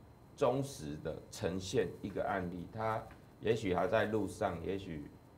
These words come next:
已经完成一段时间。啊，三个月的时间达到这样的成果，呃，我相信任何人都可以接受啊，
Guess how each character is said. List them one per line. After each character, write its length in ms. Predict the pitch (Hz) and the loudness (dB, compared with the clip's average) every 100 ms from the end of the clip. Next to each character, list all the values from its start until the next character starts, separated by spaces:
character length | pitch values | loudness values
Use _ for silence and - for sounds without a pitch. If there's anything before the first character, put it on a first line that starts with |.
| - - | -20 -10
已 80 | 80 | -8
经 400 | 85 95 98 101 - - - | -4 -2 -2 -6 -12 -10 -2
完 220 | 87 95 | 0 0
成 200 | 95 67 - | 0 -2 -4
一 60 | 87 | 2
段 220 | 101 85 | 4 4
时 220 | - 71 | 2 -6
间。 180 | 65 76 73 - | -6 -6 -6 -6
啊， 80 | 85 80 | -6 -4
三 260 | - 139 | 0 2
个 100 | 127 | 4
月 180 | 110 123 | 4 4
的 120 | 98 | 2
时 180 | 87 90 | 0 -2
间 260 | 95 95 95 - - - - | -2 -2 -2 -8 -16 -20 2
达 180 | 90 92 | 6 6
到 200 | 107 101 | 6 6
这 160 | 110 | 6
样 200 | 104 95 | 4 2
的 140 | 87 85 | 0 -2
成 320 | - 85 92 | 0 -2 -2
果， 280 | 90 65 - - - - - - | -4 -8 -10 -14 -20 -20 -14 -8
呃， 80 | 82 80 76 - | -6 -6 -6 -6
我 160 | 139 107 | 0 2
相 260 | - 135 | 4 2
信 320 | 143 151 127 110 - 113 | 4 4 2 0 -4 -4
任 240 | 117 131 110 | 2 4 4
何 140 | 104 | 4
人 180 | 107 87 | 4 4
都 140 | 98 | 2
可 140 | 98 98 | 4 4
以 80 | - | 4
接 200 | 87 87 | 2 2
受 280 | 87 92 76 - - | 2 0 0 -6 -6
啊， 200 | 80 71 | -2 -2